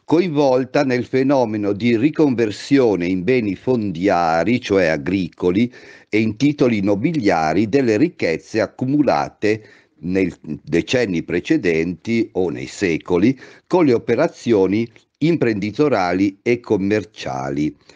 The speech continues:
Fenomeno che, come noto, determinerà sosta-, sostanziali trasformazioni nella composizione sociale del patriziato milanese del diciassettesimo e diciottesimo secolo,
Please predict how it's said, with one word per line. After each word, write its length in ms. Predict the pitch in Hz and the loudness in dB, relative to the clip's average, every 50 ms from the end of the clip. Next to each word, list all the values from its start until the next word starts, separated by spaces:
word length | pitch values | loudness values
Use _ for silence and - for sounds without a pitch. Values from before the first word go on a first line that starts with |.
| - - - - - - _ _ _ | -20 -20 -20 -20 -20 -20 _ _ _
Fenomeno 880 | _ - 120 117 117 123 127 120 110 107 104 107 131 147 143 127 107 | _ -2 0 2 2 2 2 2 2 2 2 2 2 2 2 2 0
che, 200 | - - 120 120 | 0 0 0 0
come 280 | 98 - 90 80 104 151 | 0 -2 -4 -4 -2 -2
noto, 540 | 160 120 98 90 90 87 - - 113 123 117 | 0 0 0 0 0 -2 0 0 0 0 0
determinerà 880 | 101 107 113 107 - 120 113 104 104 117 113 120 127 123 135 123 110 | 0 -2 -2 0 0 -2 0 0 0 -2 0 0 0 0 0 0 -2
sosta-, 480 | 101 - 104 95 - - - 104 110 107 - | -2 -4 -6 -6 -4 -2 -2 0 0 -2 -4
sostanziali 800 | - - 113 107 107 - 110 107 101 - - 151 143 131 107 | -4 -4 -4 -4 -2 -2 -4 -4 -2 -2 0 0 2 0 0
trasformazioni 1160 | - 98 95 92 - - 104 101 90 92 101 101 - - - 180 175 160 123 101 95 90 80 - - - - - _ | -2 -2 -4 -4 -4 -4 -4 -4 -2 -4 -4 -4 -6 -2 0 2 4 4 4 2 0 -2 -4 -6 -10 -20 -20 -20 _
nella 280 | - 101 107 107 113 - | -6 -2 -2 0 -2 -2
composizione 800 | - 120 110 101 - 113 104 87 101 98 - - 135 117 101 95 | -2 -2 -4 -2 -2 -2 -2 -2 -6 -4 0 2 2 2 2 0
sociale 480 | - - 95 87 - 127 120 117 101 92 | -2 -4 -6 -4 -2 -2 -2 0 0 0
del 180 | 85 90 - | -2 -2 -2
patriziato 840 | - 95 87 - - 95 87 - - - 113 107 101 95 - 101 90 | -4 -6 -6 -6 -6 -8 -8 -8 -4 -2 -2 0 -2 -2 -4 -4 -4
milanese 800 | 76 82 85 82 85 87 90 92 92 90 90 90 - 127 127 127 | -2 -2 -2 0 0 0 0 2 2 2 0 0 0 0 0 0
del 220 | 107 104 95 90 | 0 0 0 0
diciassettesimo 1040 | 80 87 92 - - - - - 139 139 - - 117 101 95 90 - 104 92 95 | 0 -2 -4 -2 -4 -4 -2 -2 -2 -2 -2 -2 0 0 0 0 -2 -4 -2 -2
e 60 | 101 92 | -2 -2
diciottesimo 720 | 95 92 - - 98 - - - 92 90 - 90 78 80 | -2 -4 -4 -6 -6 -4 -2 -2 -2 -2 -2 -4 -6 -6
secolo, 640 | 82 - - 101 90 85 - - 92 87 - - - | -8 -4 -2 -2 -2 -2 -2 0 0 0 0 0 -4